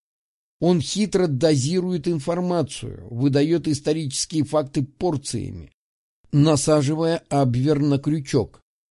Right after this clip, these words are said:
Для него это просто сухие строчки из учебников истории и мемуаров маршалов. Для немецкой разведки –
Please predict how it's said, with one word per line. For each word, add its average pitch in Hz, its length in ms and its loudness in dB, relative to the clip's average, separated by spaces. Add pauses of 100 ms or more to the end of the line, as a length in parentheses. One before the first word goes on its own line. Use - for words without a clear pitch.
(440)
Для 143 220 2
него 208 320 2
это 165 180 2
просто 160 400 -2
сухие 156 400 -4
строчки 170 560 -4
из 135 340 0
учебников 147 680 -2
истории 143 720 -2 (380)
и 147 120 4
мемуаров 143 680 4
маршалов. 165 580 -4 (760)
Для 139 260 2
немецкой 151 680 0
разведки – 135 800 2